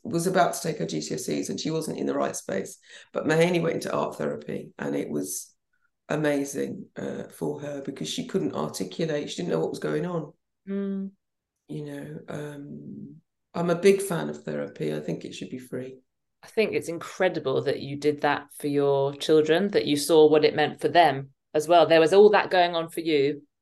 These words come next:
Speaker 2: but you could still see what they needed, during that time. I think that's amazing.
Speaker 1: I'll take that. Thank you.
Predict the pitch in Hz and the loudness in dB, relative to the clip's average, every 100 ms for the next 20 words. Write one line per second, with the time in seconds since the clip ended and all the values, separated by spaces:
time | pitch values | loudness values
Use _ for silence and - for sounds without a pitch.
0 | _ 156 - 151 151 147 143 - 151 - | _ 0 0 2 2 2 0 0 0 0
1 | - 170 151 151 151 147 143 143 - 143 | 0 4 6 6 4 4 2 -2 -2 0
2 | 139 - 156 151 151 151 165 202 - _ | 0 4 4 6 2 2 2 0 -8 _
3 | _ - 156 156 151 - 151 160 180 - | _ -4 0 0 0 -2 -2 -2 -2 -6
4 | 170 - - - - - - 151 156 170 | -4 -2 -4 -6 -12 -18 -6 -2 -2 -2
5 | 127 135 139 _ _ _ _ _ _ _ | -6 -8 -12 _ _ _ _ _ _ _
6 | _ _ _ _ _ _ _ _ _ _ | _ _ _ _ _ _ _ _ _ _
7 | _ _ 233 269 285 - - 196 - 226 | _ _ -2 2 2 2 2 2 2 -2
8 | 254 - - 214 - | -2 -2 -2 -2 -6